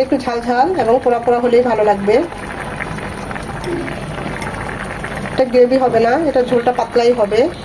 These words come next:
খেতে অসাধারণ হয়। ঢাকা দিয়ে দিব মিনিমাম দশ মিনিটের মতো। পাঁচ মিনিট পর মাশাআল্লাহ, খুব সুন্দর একটা অ্যারোমা চলে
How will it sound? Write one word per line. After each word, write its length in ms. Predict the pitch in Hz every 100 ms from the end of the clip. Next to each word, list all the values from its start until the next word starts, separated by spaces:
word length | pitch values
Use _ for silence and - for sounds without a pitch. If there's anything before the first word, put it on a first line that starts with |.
| - -
খেতে 220 | - 247 254 240
অসাধারণ 500 | 254 - 277 269 262 247
হয়। 220 | 220 247 330 - - - - - - - - - - - - - - - -
ঢাকা 180 | 247 254
দিয়ে 120 | 247 247
দিব 120 | 247 233 254 381 - - - - - - - 240
মিনিমাম 340 | 240 240 247 320 - 233
দশ 160 | 233 240 - 247
মিনিটের 300 | 233 226 226
মতো। 180 | 220 226 294 349 - - - - - - - - - - - - - - - - - - - - - 254 -
পাঁচ 160 | 254 247 -
মিনিট 200 | 262 269 -
পর 220 | 254 247 311 359 - - - - - - - - - - - - - - - - 262
মাশাআল্লাহ, 520 | 262 240 214 220 233 294 - - - - - - - - - -
খুব 140 | - 247 -
সুন্দর 360 | 247 247 247 285 311
একটা 140 | -
অ্যারোমা 220 | 226 233 233
চলে 140 | 247